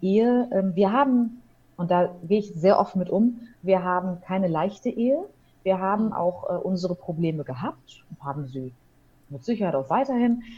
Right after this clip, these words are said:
Speaker 1: Ähm, wir haben auch viel an dieser Ehe gearbeitet,
Speaker 2: Mhm.
Speaker 1: aber, äh, wir haben ganz, ganz große Pluspunkte. Und ein Pluspunkt ist,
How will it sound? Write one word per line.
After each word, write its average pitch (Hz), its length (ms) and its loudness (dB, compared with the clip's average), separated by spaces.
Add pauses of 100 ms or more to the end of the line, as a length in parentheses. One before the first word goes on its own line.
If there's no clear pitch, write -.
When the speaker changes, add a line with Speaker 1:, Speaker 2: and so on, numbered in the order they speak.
(200)
Speaker 1:
Ähm, 180 380 0
wir 180 180 0
haben 190 140 -4
auch - 260 -8
viel 269 240 0
an 180 300 -4
dieser 175 240 -4
Ehe 196 320 0 (460)
gearbeitet, 180 680 -4 (560)
Speaker 2:
Mhm. 185 140 -8
Speaker 1:
aber, 202 420 2 (440)
äh, 208 180 0
wir 208 180 2
haben 254 420 2
ganz, 254 300 0
ganz 226 240 -2
große 220 800 -2 (680)
Pluspunkte. - 760 -2
Und - 240 -2
ein 262 340 2
Pluspunkt 247 480 0
ist, 233 340 0